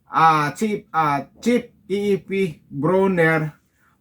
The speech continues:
para suportahan ang taong bayan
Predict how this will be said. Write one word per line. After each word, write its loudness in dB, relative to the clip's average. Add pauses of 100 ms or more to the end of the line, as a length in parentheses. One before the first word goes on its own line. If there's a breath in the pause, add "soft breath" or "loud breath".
para 2
suportahan 0 (800)
ang 0 (160)
taong 0
bayan 2